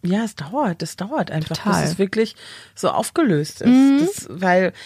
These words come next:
Speaker 1: es braucht ja ewig, bis es irgendwie so aus der Tie-, Untiefe des Unterbewusstseins durchdringt und
Speaker 2: Voll.
Speaker 1: sich durchsetzt und oft lang genug ein Problem ist, bis man's
Speaker 2: Mhm.
Speaker 1: endlich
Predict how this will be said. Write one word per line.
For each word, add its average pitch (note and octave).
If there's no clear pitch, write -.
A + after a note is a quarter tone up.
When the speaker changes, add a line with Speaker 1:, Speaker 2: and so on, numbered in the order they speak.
Speaker 1:
es -
braucht F#3+
ja G3+
ewig, A3
bis G#3+
es A3
irgendwie A3
so G3+
aus F#3+
der G3
Tie-, A3
Untiefe A#3+
des G3
Unterbewusstseins G3+
durchdringt G#3
und F#3+
Speaker 2:
Voll. F3+
Speaker 1:
sich F#3
durchsetzt G#3
und F#3
oft -
lang F#3
genug A3+
ein G#3+
Problem F#3
ist, A#3
bis G#3+
man's A3+
Speaker 2:
Mhm. A#3
Speaker 1:
endlich B3